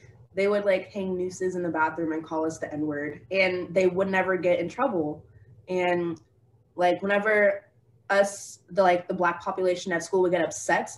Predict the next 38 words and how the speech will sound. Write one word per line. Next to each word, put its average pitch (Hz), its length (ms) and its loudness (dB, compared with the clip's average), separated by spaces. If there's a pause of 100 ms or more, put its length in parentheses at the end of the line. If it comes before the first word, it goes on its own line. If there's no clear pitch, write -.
(340)
we 214 100 -6
would 214 100 0
end 185 160 -2
up 175 80 -4
getting 165 240 0
backlash 170 480 -2
for 170 60 -10
being 156 260 -2
upset. - 580 -12 (220)
So 185 540 4 (480)
it 247 120 8
made 285 180 6
me 311 420 4
really, 240 560 0
<clears throat> - 20 -6
oh, 320 1120 2
excuse 220 340 -2
me. 180 180 -2 (600)
It 247 100 0
made 262 160 4
me 294 120 4
really 226 500 2 (240)
hurt 196 460 -2 (100)
and, 175 100 -2
and 165 180 -6 (200)
mildly 190 340 0
embarrassed 160 480 -2
to 185 80 -8
go 202 160 -4
to 214 60 -8
that 220 180 -6
school 233 300 -4
'cause 202 160 -10
we 180 80 -2
were 180 180 -4
on 175 80 -4
the 165 100 -4
news 165 600 -6